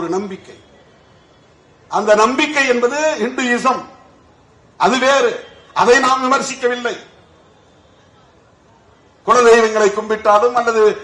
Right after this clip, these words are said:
தமிழ் கடவுளை கும்பிட்டாலும் அல்லது பெருந்தெய்வங்களை கும்பிட்டாலும் அது இந்து மக்களின் நம்பிக்கை. அதை நாம் விமர்சிக்கவில்லை,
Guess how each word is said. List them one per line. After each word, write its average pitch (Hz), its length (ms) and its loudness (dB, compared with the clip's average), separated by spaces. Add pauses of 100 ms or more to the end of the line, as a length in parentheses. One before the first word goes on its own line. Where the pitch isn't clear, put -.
(600)
தமிழ் 226 320 2
கடவுளை 214 380 4
கும்பிட்டாலும் 214 600 2
அல்லது 220 240 0 (880)
பெருந்தெய்வங்களை 226 680 2
கும்பிட்டாலும் 214 640 0 (480)
அது 254 160 -2 (180)
இந்து 247 320 -8 (160)
மக்களின் 247 560 -2
நம்பிக்கை. 247 640 0 (540)
அதை 262 220 2 (160)
நாம் 262 280 0
விமர்சிக்கவில்லை, 247 920 0